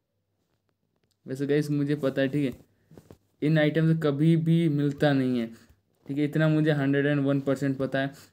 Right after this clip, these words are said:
तो चलो एक और स्पिन, ठीक है, कुछ ही डायमंड्स और लेफ्ट है हमारे पास यहाँ and last and the last spin। so हमें यहाँ पर गाइस कुछ भी नहीं, यानी हमें यहाँ पर टोटल अभी बस तीन ही आइटम मिले।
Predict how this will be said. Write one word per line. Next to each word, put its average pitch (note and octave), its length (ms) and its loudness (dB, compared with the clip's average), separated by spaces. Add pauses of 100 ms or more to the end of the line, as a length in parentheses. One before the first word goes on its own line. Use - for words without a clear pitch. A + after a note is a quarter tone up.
(420)
तो C3 180 -6
चलो D3 360 2 (840)
एक C3 200 -8
और C#3 120 0
स्पिन, D3+ 340 -8 (1040)
ठीक C#3 100 -10
है, C#3+ 80 -4
कुछ D#3 220 0
ही E3+ 80 6
डायमंड्स D#3 440 4
और C#3 220 4
लेफ्ट C#3 300 4
है D3 60 2
हमारे C#3 180 0
पास C#3 200 -2
यहाँ D3 240 -4 (280)
and B2+ 400 -8 (800)
last D3+ 480 0
and C3+ 220 0
the C#3 60 2
last C3+ 400 0
spin। D#3 320 -8 (800)
so C3+ 80 -8
हमें C#3+ 200 -2
यहाँ D3+ 160 0
पर D3+ 100 -2
गाइस D3+ 240 0
कुछ D#3+ 400 -4
भी C#3+ 200 0
नहीं, B2+ 260 0
यानी C#3+ 220 0
हमें D3 200 2
यहाँ D3 180 2
पर D#3 140 2
टोटल C#3+ 280 0
अभी C#3+ 160 2 (520)
बस D3 240 -4
तीन D#3 340 6
ही D3 220 0
आइटम C3+ 280 2
मिले। A#2+ 260 -4